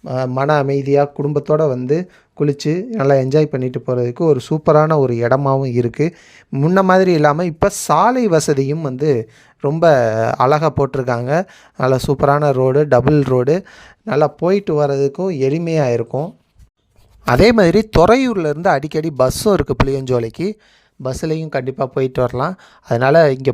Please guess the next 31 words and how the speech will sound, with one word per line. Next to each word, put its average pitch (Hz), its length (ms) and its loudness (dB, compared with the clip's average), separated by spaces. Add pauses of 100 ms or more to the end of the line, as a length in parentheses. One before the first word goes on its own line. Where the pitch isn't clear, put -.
(140)
போறதுக்கு 185 720 -4
எந்த 135 300 -2
ஒரு 135 240 0
சிரமமுமே 151 420 0
கிடையாது. 127 500 2
சாலை 147 380 0
வசதி, 127 520 -4 (420)
ஆ, 123 680 -2
இல்லாம 139 460 0
இருக்கு, 123 460 -6 (380)
ஆ, 127 140 2
பஸ் 127 240 0
வசதி 143 380 2
இல்ல 123 300 2
அப்படின்லாம் 131 520 -4
எந்த 131 260 0
ஒரு 135 140 2
குறையுமே 139 460 0
கிடையாது. 123 500 0
நல்லா 123 260 -2
போயிட்டு 127 320 -2
வரலாம். 123 320 0 (340)
என்ட்ரி 190 400 2
டிக்கெட்டு 156 380 0
மட்டும் 170 580 -2
பத்து 143 300 0
ரூபா, 139 360 0 (460)
ஆ, 127 200 -4
உள்ள 151 280 -4
நம்ம 127 300 -4
போறதுக்கு. 143 480 -2